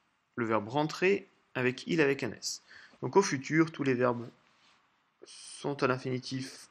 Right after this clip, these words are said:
enfin ou presque, et utilisent la même terminaison. Donc là, je vais chercher dans la case future, avec il avec un S.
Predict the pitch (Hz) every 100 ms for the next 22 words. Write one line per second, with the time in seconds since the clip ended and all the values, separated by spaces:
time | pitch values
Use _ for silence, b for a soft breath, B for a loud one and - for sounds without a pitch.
0 | _ - - - 127 143 - - b b
1 | b b b b _ _ _ - 135 135
2 | 135 123 120 123 123 123 107 98 92 147
3 | 175 - _ _ - 123 120 120 117 113
4 | 120 - 117 135 143 139 131 - 127 165
5 | 175 180 - _ _ _ - 151 143 147
6 | 143 123 120 110 117 160 - -